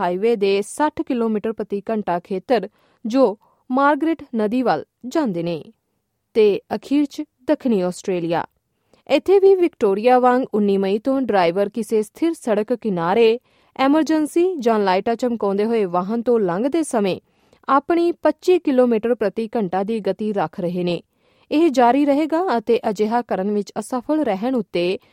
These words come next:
ਡੀਮੈਰਿਟ ਪੁਆਇੰਟ ਜੁਰਮਾਨਾ ਹੋ ਸਕਦਾ ਹੈ, ਜਿਸ ਵਿੱਚ ਤੇਜ਼ ਰਫ਼ਤਾਰ ਦੇ ਅਪਰਾਧਾਂ ਦੇ ਤਹਿਤ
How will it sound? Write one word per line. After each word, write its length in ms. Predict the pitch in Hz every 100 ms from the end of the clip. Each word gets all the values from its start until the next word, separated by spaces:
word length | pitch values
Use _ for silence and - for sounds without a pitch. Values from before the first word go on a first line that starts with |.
| _ -
ਡੀਮੈਰਿਟ 520 | 247 311 339 302 311 -
ਪੁਆਇੰਟ 320 | 254 220 214
ਜੁਰਮਾਨਾ 600 | 202 208 208 175 170 180 -
ਹੋ 100 | 285
ਸਕਦਾ 360 | - 165 - 208
ਹੈ, 120 | - - _ _ _ -
ਜਿਸ 200 | 185 196
ਵਿੱਚ 220 | 247 262 - _ _ -
ਤੇਜ਼ 320 | 285 320 311
ਰਫ਼ਤਾਰ 520 | 311 - 247 214 214
ਦੇ 240 | 214 220 -
ਅਪਰਾਧਾਂ 460 | 220 208 180 196 190
ਦੇ 160 | 190
ਤਹਿਤ 460 | 180 196 220 277